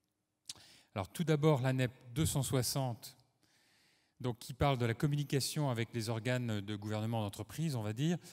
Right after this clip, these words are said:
Vous avez un petit, euh, rappel de ce qu'est cette nep deux cent soixante.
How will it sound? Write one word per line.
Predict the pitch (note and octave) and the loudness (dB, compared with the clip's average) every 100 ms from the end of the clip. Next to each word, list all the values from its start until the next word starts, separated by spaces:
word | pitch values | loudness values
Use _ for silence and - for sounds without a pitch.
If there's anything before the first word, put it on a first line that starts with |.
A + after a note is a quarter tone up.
| - | -14
Vous | A2+ G#2+ | -8 -4
avez | A#2+ | 0
un | A#2 A2 | 0 -2
petit, | - - D3 C3 - - _ _ D#3+ | -8 -6 -6 -6 -12 -20 _ _ -10
euh, | A#2 G#2+ G#2 G2+ | -4 -2 -2 -2
rappel | B2+ - D#3 D3 A#2 | -2 2 2 2 2
de | A#2 | 0
ce | - | -2
qu'est | - D3 | 0 0
cette | - A2+ - | 0 -4 -4
nep | C#3+ C3+ B2 - D#3 A#2+ C#3 | -2 0 -2 -8 -6 -2 -2
deux | A2 A#2 | 0 -2
cent | C3+ | -2
soixante. | A#2 A2+ - D3+ G3 - | -6 -4 0 0 -2 -6